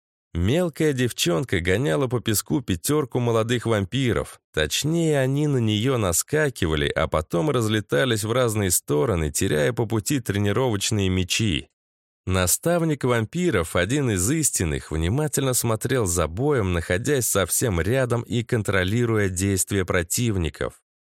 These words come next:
Хотя мечи и были тренировочными, но получать травму на пустом месте совсем нежелательно. Бой не переходил границы учебного поединка. Обе стороны вполне контролировали своё состояние,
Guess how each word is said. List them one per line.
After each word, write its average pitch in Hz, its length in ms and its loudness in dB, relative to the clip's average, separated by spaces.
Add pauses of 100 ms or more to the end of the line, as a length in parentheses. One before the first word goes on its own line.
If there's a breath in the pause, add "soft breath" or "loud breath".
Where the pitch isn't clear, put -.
(180)
Хотя 95 500 0
мечи 170 440 0
и 147 40 0
были 135 280 0
тренировочными, 117 920 0
но 90 180 0
получать 131 500 0
травму 117 460 0
на 98 120 0
пустом 104 380 -2
месте 123 480 0
совсем 107 580 2
нежелательно. 95 960 0 (540)
Бой 147 420 0
не 151 140 0
переходил 135 640 0
границы 123 540 0
учебного 110 600 2
поединка. 90 840 -2 (200)
Обе 147 360 0
стороны 123 560 0
вполне 139 420 -2
контролировали 120 800 0
своё 101 340 0
состояние, 90 920 0